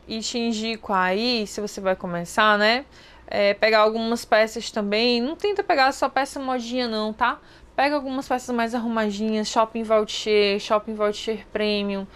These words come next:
é, Shopping Total Brás, tem Shopping Porto também, Canindé. Tem muitas opções, né, de roupas mais elaboradas, mais bonitas, que vai te garantir aí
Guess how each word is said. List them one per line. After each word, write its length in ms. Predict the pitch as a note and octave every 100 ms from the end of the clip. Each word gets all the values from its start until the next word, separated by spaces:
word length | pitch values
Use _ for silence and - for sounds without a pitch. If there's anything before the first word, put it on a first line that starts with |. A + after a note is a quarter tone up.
| - - -
é, 280 | G3+ G3
Shopping 340 | G3+ A3 A3 A#3
Total 400 | A3 A3 G#3+ G#3
Brás, 460 | G3+ G3 F#3+ G#3
tem 360 | - A3 G#3+ G#3
Shopping 340 | G3+ B3 B3 C4
Porto 340 | A#3+ A#3+ B3
também, 500 | A#3 G#3+ G#3 G#3+ A3
Canindé. 640 | G#3+ A#3+ A#3+ A3+ G#3+ A3 A3+ - - - - -
Tem 380 | A#3+ A#3 A#3 A#3
muitas 760 | A#3 A#3+ B3 D4+ F4 C#4+ - -
opções, 600 | A#3+ - - A#3 B3+ B3
né, 220 | A#3 A#3+
de 100 | A#3
roupas 400 | A3+ A3+ A#3 A3+
mais 360 | A3 A3 B3+ C4
elaboradas, 680 | A#3+ G#3+ G#3 G3+ G#3+ G#3+
mais 240 | G#3+ G#3 A3+
bonitas, 500 | B3 A3+ A3 B3 -
que 160 | -
vai 180 | A3+ G#3+
te 140 | A3 A3+
garantir 500 | A3 A3+ A3+ - A#3
aí 280 | A3+ A#3